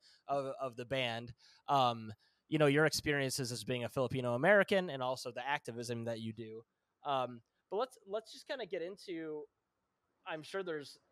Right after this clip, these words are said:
a lot to talk about for the influences lyrically and musically for this record. Um,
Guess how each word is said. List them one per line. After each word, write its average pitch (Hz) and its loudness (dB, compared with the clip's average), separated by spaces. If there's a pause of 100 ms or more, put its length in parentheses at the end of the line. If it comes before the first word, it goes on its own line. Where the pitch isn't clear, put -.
(240)
a 156 -2
lot 139 4
to 160 -6
talk 196 6
about 202 4
for - -6
the 196 -2
influences 190 0
lyrically 160 0
and 131 -2
musically 131 -2
for 120 -4
this 117 -2
record. 165 4 (480)
Um, 123 -2